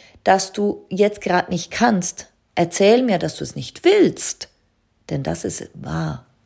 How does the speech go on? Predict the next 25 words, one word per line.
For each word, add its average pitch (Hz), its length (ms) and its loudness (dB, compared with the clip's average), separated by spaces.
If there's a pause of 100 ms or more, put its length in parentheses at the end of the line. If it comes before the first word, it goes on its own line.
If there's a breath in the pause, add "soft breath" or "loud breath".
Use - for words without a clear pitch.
in 69 200 -6
Wahrheit. 131 480 -14 (480 loud breath)
Du 202 140 4
hast 277 220 4
die 311 100 4
Freiheit, 185 1000 -2
wie 190 120 0
wir 208 240 -2
alle, 170 400 0 (380 soft breath)
etwas 180 320 0
Neues 180 300 0
zu 190 100 -2
erschaffen, 170 420 -4
und 151 120 -4
zwar 143 140 -6
jetzt. 131 520 -10 (1400 soft breath)
All 294 360 6
das, 247 320 4
was 202 140 -2
dich 196 200 -6
davon 190 300 -4
abhält, 185 500 0
sind 160 220 -8
genau 165 360 -4
diese 180 480 -4